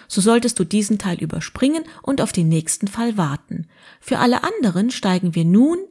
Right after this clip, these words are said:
in den zweiten Fall ein. Der heutige Fall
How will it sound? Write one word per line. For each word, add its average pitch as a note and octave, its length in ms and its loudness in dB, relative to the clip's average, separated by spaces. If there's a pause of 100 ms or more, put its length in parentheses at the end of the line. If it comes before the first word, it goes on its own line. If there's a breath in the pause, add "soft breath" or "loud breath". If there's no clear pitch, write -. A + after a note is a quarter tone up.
(160)
in E3 120 0
den D#3 160 -2
zweiten E3+ 460 -2
Fall A3+ 320 -6
ein. C#3+ 360 -4 (680)
Der G3+ 120 2
heutige C#4 440 0
Fall F#3 400 -2